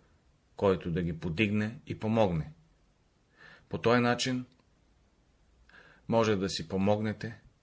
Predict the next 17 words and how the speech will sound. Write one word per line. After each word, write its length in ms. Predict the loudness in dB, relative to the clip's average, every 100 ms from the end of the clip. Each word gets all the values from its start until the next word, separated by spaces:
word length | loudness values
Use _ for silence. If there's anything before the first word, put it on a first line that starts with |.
| _ _ _ _ _ -2
и 140 | 2
работите 520 | 4 2 -2 -4 -4
ви 160 | -4 -4
ще 200 | -4 -4
вървят 560 | -2 -2 -2 -4 -14 -8
много 280 | -4 -2 -2
добре. 320 | 0 0 -2 -8 _ _ _ _ _ _ _ _ _ _ _ _ _ _ _ _ _ _ _ _ _ _ _
Аз 160 | 0 2
забелязвам, 640 | 2 4 6 6 4 -2
че 180 | -2 -2
когато 380 | 0 2 2 0
насоча 460 | -4 0 0 0 0
мисъл 380 | 2 2 0
да 160 | -2 -2
помогна 420 | -2 0 0 0
на 100 | -2
някого, 520 | 0 0 -2 -6 -8